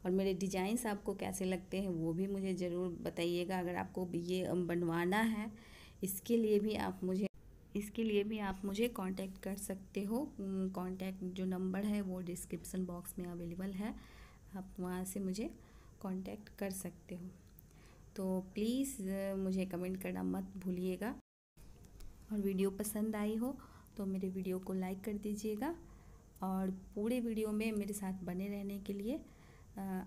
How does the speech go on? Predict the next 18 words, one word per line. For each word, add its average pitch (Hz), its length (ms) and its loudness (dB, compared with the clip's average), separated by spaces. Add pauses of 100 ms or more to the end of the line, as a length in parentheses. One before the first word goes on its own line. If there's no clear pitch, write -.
आप 190 160 -2
सभी 226 380 0
को 226 160 -2
मेरी 202 200 0
तरफ 190 220 -4
से 190 140 -6
बहुत, 190 560 -2
बहुत 190 500 -2
thank 185 360 0
you, 285 120 0 (960)
अ, 185 280 -2
so 190 360 0
much। 254 340 -4
और 190 160 2
मैं 190 280 0
जल्द 190 300 0
कोशिश 208 380 0
करूँगी 202 520 -2